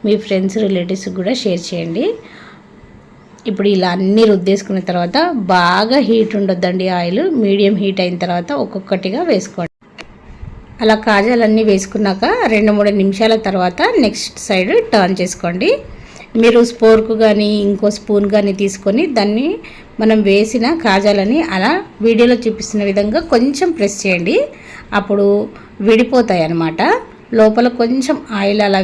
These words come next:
వేసామనుకోండి మనము, చక్కగా పొంగుతాయండి, పువ్వుల్లాగా వస్తాయి. చూడండి, స్పోర్క్ కానీ స్పూన్ కానీ మీరు ఇంకోటి తీసుకొని ఆయిల్ అనేది కొంచెం లోపలికి ఫ్రై చేసినప్పుడు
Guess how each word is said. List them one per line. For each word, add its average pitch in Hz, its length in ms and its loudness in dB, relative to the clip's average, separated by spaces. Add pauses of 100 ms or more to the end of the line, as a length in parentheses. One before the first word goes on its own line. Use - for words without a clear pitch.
వేసామనుకోండి 185 800 -2
మనము, 214 260 0 (840)
చక్కగా 220 440 -2 (100)
పొంగుతాయండి, 190 500 0 (120)
పువ్వుల్లాగా 208 500 0
వస్తాయి. 320 340 -2 (220)
చూడండి, 220 340 2 (120)
స్పోర్క్ 220 500 0 (160)
కానీ 240 180 2 (100)
స్పూన్ 208 360 0
కానీ 196 240 0
మీరు 202 160 2
ఇంకోటి 208 340 -2
తీసుకొని 214 400 -2 (220)
ఆయిల్ 202 220 0
అనేది 208 280 -2
కొంచెం 226 240 -2 (100)
లోపలికి 214 480 0 (540)
ఫ్రై 208 180 4 (120)
చేసినప్పుడు 214 400 -2